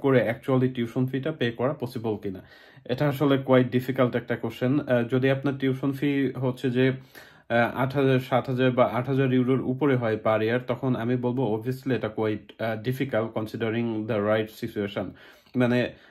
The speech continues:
আহ, right now ফিনল্যান্ডে যে ইকোনমিক অবস্থা বা জব সিচুয়েশন, সেটার উপর বিবেচনা করে, আহ, আপনার হচ্ছে টিউশন ফি যদি ইয়ারলি আট হাজার বা দশ হাজার, বারো হাজার ইউরো হয়, তখন obviously এটা আপনার জন্য একটু ডিফিকাল্ট হয়ে যাবে, যদি না আপনার কোনো ব্যাকআপ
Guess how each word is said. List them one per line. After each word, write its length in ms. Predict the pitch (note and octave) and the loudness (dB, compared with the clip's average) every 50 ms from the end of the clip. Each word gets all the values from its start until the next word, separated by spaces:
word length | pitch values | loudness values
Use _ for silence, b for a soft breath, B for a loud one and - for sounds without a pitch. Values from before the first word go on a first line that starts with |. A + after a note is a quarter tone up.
| B B | B B
আহ, 340 | - - A2+ A2 A2 A2+ A#2 | -4 -2 0 0 0 0 2
right 260 | C3 C3+ C3+ C3+ - | 4 4 2 2 2
now 160 | D#3 D3+ D3+ | 2 2 2
ফিনল্যান্ডে 460 | C#3 - D3 C#3 C#3 C#3 C#3 C3+ C3+ B2+ | 0 0 0 0 2 2 2 2 2 2
যে 400 | C3 C#3 C3+ B2+ - - B2 A2 | 2 2 2 2 0 0 -2 -2
ইকোনমিক 540 | A2+ - B2+ B2+ B2+ B2 B2+ B2+ B2+ B2+ | -2 0 0 2 2 4 4 2 2 2
অবস্থা 400 | A#2 A2+ A#2 A#2 - - - B2 | 0 0 -2 -2 -6 -6 -6 -4
বা 140 | A2+ A#2 A#2 | -2 -2 -2
জব 220 | A2+ A2 G#2 G#2 - | -2 -2 -2 -2 -2
সিচুয়েশন, 500 | - B2+ B2 C3 A#2+ G#2+ - A#2 A2+ A#2 | -2 -4 -2 -2 -2 -4 -4 -4 -6 -4
সেটার 320 | - B2 G#2 B2+ B2 A#2 | -6 -4 -2 0 0 0
উপর 240 | A2+ A2+ C3+ B2+ B2 | -2 -2 0 -2 0
বিবেচনা 480 | A2+ A#2 A#2 G#2+ A#2 A2+ - B2+ A#2+ | 0 -2 -4 -4 -4 -2 -2 -2 -2
করে, 260 | A2 - A2 A2+ B2 D3 | 0 -2 -2 0 0 -2
আহ, 760 | D3 - - - - - _ - A#2 A#2 A2+ A2 G#2 - A2 | -4 -8 -18 -20 -20 -18 _ -2 0 2 2 2 0 0 -4
আপনার 300 | A2 - - B2+ B2 B2 | -6 -4 -2 0 0 0
হচ্ছে 260 | C3 C3+ C3 - C3 | 0 -2 -2 -2 -4
টিউশন 340 | C3 B2+ B2 A#2+ - C3 B2+ | -2 -2 -2 -2 0 0 0
ফি 140 | C3 C3 B2 | 0 0 0
যদি 340 | B2+ B2+ A#2+ B2+ A#2+ - - | 0 2 2 0 0 0 0
ইয়ারলি 440 | B2 B2 A#2 A2+ A2+ A2+ A#2+ A#2+ - | 0 0 0 0 -2 -2 -2 -2 -2
আট 220 | - A2+ G#2+ B2+ | -2 -4 -4 -4
হাজার 220 | B2 A#2 A#2+ A#2 | -4 -2 -2 -2
বা 160 | G#2+ G#2+ A#2 A2+ | -2 -2 -2 -2
দশ 200 | G#2+ G#2+ A2 A2 | 0 -2 -2 -2
হাজার, 320 | - B2 A#2 A#2 A2+ A2+ A2 - b b b b | -2 -2 0 0 -2 -2 -4 -8 b b b b
বারো 160 | A#2 A2+ A#2+ A#2+ | 2 2 4 4
হাজার 300 | C3+ C3+ B2+ C3 B2 B2 | 4 4 4 4 4 4
ইউরো 220 | B2 A#2 A#2+ A2+ | 2 2 0 0
হয়, 180 | A2+ A2 G2+ G2 | 0 0 -2 0
তখন 320 | G#2 A2+ A2+ C3 B2 A#2+ | -2 -4 -2 -2 -2 0
obviously 440 | G2 A2 A2 A#2 B2 B2 - B2 A#2 | -2 -2 -4 -4 -6 -6 -4 -4 -4
এটা 180 | G#2+ G2 G#2+ | -2 -2 -2
আপনার 220 | G#2 - G#2+ G#2 G2+ | -4 -4 -4 -6 -6
জন্য 200 | A#2 A2 A#2+ A#2+ | -4 -2 -2 -2
একটু 200 | G#2+ - - C3 | -4 -4 -4 -4
ডিফিকাল্ট 460 | C3 A2 - - A2 A2+ A#2 A2 A2 - | -4 -4 -4 -6 -4 -4 -4 -4 -2 -2
হয়ে 100 | B2+ A2+ | -2 0
যাবে, 240 | G#2 F#2+ F2+ F#2+ G2 | 0 -2 -4 -4 -6
যদি 260 | G#2+ A#2+ A2+ A#2+ A#2+ | -6 -4 -2 0 0
না 180 | C3+ F3 G3+ B B B B B B B | 2 0 0 B B B B B B B
আপনার 320 | A2+ A2+ - - B2 A#2+ A#2 | -2 -2 0 0 0 0 0
কোনো 220 | - B2 B2 B2 | 0 2 2 2
ব্যাকআপ 320 | A#2 A2+ G#2 G#2 - G#2+ | 2 0 0 0 0 -4